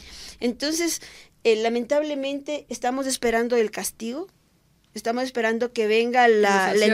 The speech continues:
Speaker 1: entidad
Speaker 2: <laughs>
Speaker 1: a que me sancione porque yo no estoy usando. Nosotros no, no era una norma punitiva, más bien lo que estamos tratando es de que la gente se empodere y me encanta cómo la ciudadanía se está empoderando.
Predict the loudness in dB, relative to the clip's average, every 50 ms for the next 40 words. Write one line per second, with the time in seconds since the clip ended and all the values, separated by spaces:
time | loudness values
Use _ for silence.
0 | 4 2 0 2 4 6 6 6 6 6 2 2 2 2 0 2 2 2 2 2
1 | 0 0 0 -2 -2 -2 -2 -2 -2 -2 -2 -2 -2 -4 -8 -2 0 0 0 0
2 | -2 -2 -2 -2 -2 -2 -2 -2 -2 -2 -2 -2 -2 -2 -2 0 0 2 2 2
3 | 2 2 4 4 4 4 4 2 2 2 2 2 2 2 4 4 4 4 2 -2
4 | -4 -4 -12 -16 -16 -16 -16 4 4 6 6 6 4 4 2 0 2 2 4 2
5 | 2 2 2 2 2 2 0 0 -2 -2 -2 0 -2 -2 -4 -6 -4 -2 -2 -2
6 | -2 -2 -4 -4 -4 -4 -6 -6 -4 -6 -6 -6 -6 -6 -6 -6 -6 -4 -4 -4
7 | -4 -2 -2 -2 -2 -2 -4 -2 -2 0 0 0 0 -2 -6 -4 -4 -4 -4 -2
8 | -2 -2 -2 0 0 -2 -2 -2 -4 -4 -6 -6 -6 -4 -4 -4 -4 -4 -4 -8
9 | -10 -16